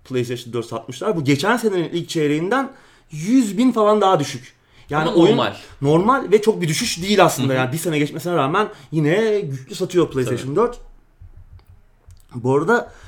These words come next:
Speaker 1: gelirleri de acayip Sony'nin. On yedi nokta dokuz milyar dolar gelir elde etmişler. Ee, ve bunun
Speaker 2: Muazzam.
Speaker 1: bir nokta sekiz milyar doları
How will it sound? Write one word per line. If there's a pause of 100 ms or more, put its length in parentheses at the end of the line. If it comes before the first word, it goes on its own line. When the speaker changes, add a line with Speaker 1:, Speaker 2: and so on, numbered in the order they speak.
(280)
Speaker 1:
gelirleri
de
acayip
Sony'nin. (200)
On
yedi
nokta
dokuz
milyar
dolar (120)
gelir
elde
etmişler. (600)
Ee, (600)
ve
bunun (100)
Speaker 2:
Muazzam. (240)
Speaker 1:
bir
nokta
sekiz
milyar
doları